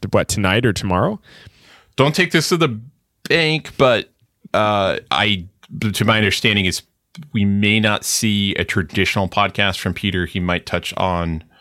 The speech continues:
Speaker 2: SchiffGold and post on the SchiffGold channel,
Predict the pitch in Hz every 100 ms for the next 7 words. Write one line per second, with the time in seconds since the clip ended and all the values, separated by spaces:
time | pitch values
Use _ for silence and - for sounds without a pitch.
0 | _ - - _ _ _ - - 123 104
1 | 113 101 101 101 - 85 101 87 98 80
2 | - 95 95 85 107 98 101 98